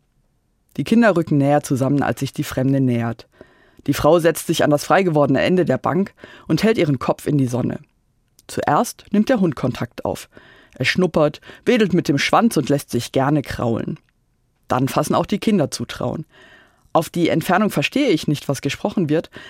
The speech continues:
aber als nächstes schieben die Kinder jauchzend mit dem Rollator über die Wege. Dabei gerät das Eis aus dem Blick und der Hund bekommt, was er schon so lange wollte.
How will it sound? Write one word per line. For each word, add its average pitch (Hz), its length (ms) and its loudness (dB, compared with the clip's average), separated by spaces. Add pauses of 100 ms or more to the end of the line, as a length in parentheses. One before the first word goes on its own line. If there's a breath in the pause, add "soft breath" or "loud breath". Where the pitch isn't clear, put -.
(300 loud breath)
aber 208 240 0
als 139 240 -4
nächstes 220 440 0
schieben 226 300 2
die 160 80 0
Kinder 185 380 2
jauchzend 185 840 0
mit 151 120 -2
dem 151 120 2
Rollator 127 520 0
über 135 220 -2
die 131 180 -4
Wege. 127 320 -2 (720 soft breath)
Dabei 139 220 2
gerät 160 320 2
das - 180 -4
Eis 214 220 0
aus - 160 -2
dem 131 160 0
Blick 139 360 -4
und 143 140 0
der 139 160 2
Hund 226 240 4
bekommt, 147 420 0
was 139 140 -2
er 139 80 0
schon 131 340 0
so 147 220 2
lange 135 340 2
wollte. 117 380 -4